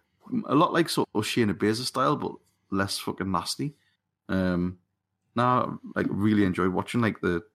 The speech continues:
the Ripley stuff. Number one, probably a lot of people are gonna vote for Keith Lee because he's just, he seemed to just explode this year, just, like, literally come out of nowhere. Um,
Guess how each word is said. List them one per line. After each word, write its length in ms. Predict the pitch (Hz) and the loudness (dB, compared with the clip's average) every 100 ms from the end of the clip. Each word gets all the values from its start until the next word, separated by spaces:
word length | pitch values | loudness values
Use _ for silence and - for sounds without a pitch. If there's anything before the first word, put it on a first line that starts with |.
| _ _ _ _ _ _ _ _ | _ _ _ _ _ _ _ _
the 60 | 98 | -4
Ripley 260 | 98 92 | -2 -2
stuff. 320 | 113 - - - _ - _ _ _ | -4 -4 -8 -10 _ -20 _ _ _
Number 220 | - 135 120 | 2 4 6
one, 440 | 110 110 113 120 _ | 6 6 4 0 _
probably 760 | - 127 123 107 110 110 104 _ _ _ _ _ _ _ _ _ - | -8 -2 0 0 0 0 0 _ _ _ _ _ _ _ _ _ -4
a 40 | |
lot 180 | 120 110 | 0 0
of 80 | 85 | -2
people 200 | 127 110 | -4 -2
are 20 | |
gonna 160 | 110 104 | -2 -2
vote 200 | 101 98 | -4 -6
for 80 | 101 | -8
Keith 320 | - 113 - | -6 -6 -2
Lee 140 | 113 | -2
because 320 | 113 110 101 | -2 -6 -6
he's 80 | 87 | -8
just, 340 | - 87 - - - - _ _ _ | -8 -6 -8 -10 -20 -20 _ _ _
he 40 | |
seemed 240 | - - - | 0 0 0
to 60 | |
just 160 | 220 185 | 0 0
explode 840 | - - - - - 98 104 160 - _ _ _ _ | -2 -2 -2 -4 -2 2 4 2 -2 _ _ _ _
this 180 | 127 123 | -6 0
year, 160 | 151 156 | 0 0
just, 260 | - - | -2 -6
like, 220 | - 90 - - 82 | -4 -4 -4 -16 -2
literally 360 | 113 131 131 | 0 2 2
come 180 | 127 127 | 0 2
out 120 | 113 | 2
of 80 | 92 | 2
nowhere. 420 | 90 95 110 139 - _ _ _ _ _ | 2 2 2 0 -6 _ _ _ _ _
Um, 500 | 98 98 95 90 85 | -2 2 2 2 -2